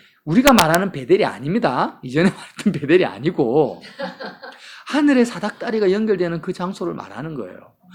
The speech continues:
나중에는 이 베델이요, 그 열왕기 상에서는, 어, 상하에서는 우상숭배의 근원지가 돼요. 금송아지를 베델과 단에 세워가지고 우상숭배를 하는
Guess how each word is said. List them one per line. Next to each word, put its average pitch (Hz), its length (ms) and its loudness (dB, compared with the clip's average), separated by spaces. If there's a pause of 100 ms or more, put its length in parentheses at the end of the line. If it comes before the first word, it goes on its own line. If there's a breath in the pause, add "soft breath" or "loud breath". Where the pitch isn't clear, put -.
(200 loud breath)
나중에는 220 760 4
이 240 220 2
베델이요, 165 920 2 (440)
그 143 280 -2
열왕기 220 380 4
상에서는, 123 640 -8
어, - 100 -20 (280)
상하에서는 127 760 -8 (260 soft breath)
우상숭배의 254 680 2
근원지가 151 680 -6
돼요. - 280 -20 (680)
금송아지를 185 880 -2 (300)
베델과 156 400 -2
단에 160 260 -6
세워가지고 127 920 -6 (340 soft breath)
우상숭배를 233 880 -2
하는 160 420 -10